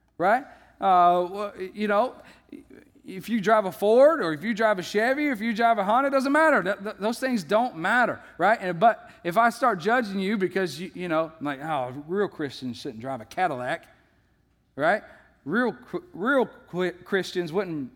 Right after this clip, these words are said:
drive a Ford. <laughs> No, that's silly, right? That's, that's non-essential issues. And this is what Paul is speaking to, that they begin to do non-essential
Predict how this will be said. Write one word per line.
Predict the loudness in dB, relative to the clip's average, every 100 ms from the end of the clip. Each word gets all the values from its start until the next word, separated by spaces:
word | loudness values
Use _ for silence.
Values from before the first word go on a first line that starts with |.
| _ -4
drive | 2 2 2
a | -2 -6 -18 _ -12
Ford. | -6 -2 -2 -4 -12 _ _ -2
<laughs> | -2 -2 -8 -20 _ _ _ _ _ _ _ _ _ _ _ _ _ -4
No, | 0 2 2
that's | 0 -2
silly, | -4 -2 0 -2 -8 -2
right? | 0 0
That's, | -2 -6 -10 -6
that's | -6 -6 -10 -8
non-essential | -2 0 0 0 -2 -4 -2 -2
issues. | -2 -4 -4 -6 -4 -6
And | -6 -4
this | -6 -6
is | -8
what | -6
Paul | 0 0
is | -2
speaking | -6 -10 -8
to, | -8
that | -8
they | -8
begin | -8 -8 -10 -8
to |
do | -4 -2 -2 -8 -6
non-essential | -2 -2 -4 -8 -6 -6